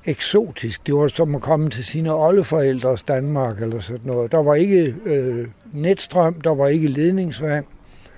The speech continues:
og, øh, det var meget, meget gammeldags alt sammen. Meget spændende. Og en fantastisk jagt.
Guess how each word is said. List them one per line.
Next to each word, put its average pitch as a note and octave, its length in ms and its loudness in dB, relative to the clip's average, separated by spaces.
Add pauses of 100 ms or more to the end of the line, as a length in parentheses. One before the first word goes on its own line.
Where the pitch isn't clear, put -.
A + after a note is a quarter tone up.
(340)
og, C#3+ 400 0 (800)
øh, C#3 340 -4
det D#3 120 0
var D#3 120 4
meget, D#3 280 4
meget C#3+ 240 2
gammeldags C3 840 -2
alt D3+ 220 -4
sammen. B2 540 -6 (200)
Meget C#3+ 300 0
spændende. C3+ 580 -6 (680)
Og G#3+ 340 4
en D#3+ 180 0
fantastisk D#3+ 880 -2
jagt. - 500 -12